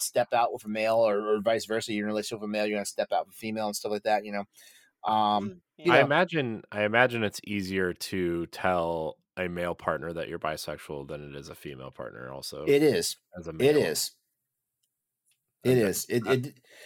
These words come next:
Speaker 3: Yeah.
Speaker 1: it definitely is. Um, um, and, you know, like, I've had, I,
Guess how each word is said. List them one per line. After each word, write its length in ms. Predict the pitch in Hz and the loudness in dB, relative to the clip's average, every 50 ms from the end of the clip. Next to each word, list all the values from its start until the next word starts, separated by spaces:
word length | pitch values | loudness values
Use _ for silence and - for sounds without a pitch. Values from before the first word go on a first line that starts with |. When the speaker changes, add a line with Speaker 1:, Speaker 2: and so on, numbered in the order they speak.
| - - _ _ _ _ _ _ _ _ _ _ _ _ _ _ _ _ _ _ _ - | -20 -20 _ _ _ _ _ _ _ _ _ _ _ _ _ _ _ _ _ _ _ 2
Speaker 3:
Yeah. 120 | 139 143 | 2 4
Speaker 1:
it 40 | 139 | 6
definitely 440 | 156 175 185 202 190 196 196 185 180 | 6 4 4 4 4 4 4 6 6
is. 360 | 180 180 180 180 160 151 - | 6 6 6 4 2 0 0
Um, 640 | 139 127 127 127 123 123 123 120 120 120 123 123 - - | 2 4 4 6 6 4 4 4 2 2 0 -2 -4 0
um, 420 | 120 123 123 120 117 117 117 120 - | 4 4 6 6 6 4 2 0 0
and, 360 | - 135 135 135 135 135 127 127 | 2 2 4 4 4 4 4 4
you 80 | 139 | 4
know, 200 | 135 139 131 127 | 4 6 6 6
like, 280 | 127 123 117 - - - - _ - | 6 6 4 2 -2 -14 -20 _ -2
I've 220 | 131 123 139 143 139 | 2 4 4 4 4
had, 380 | 170 160 151 139 131 127 127 - | 4 4 6 4 4 2 -2 0
I, 180 | - 123 151 | 2 2 2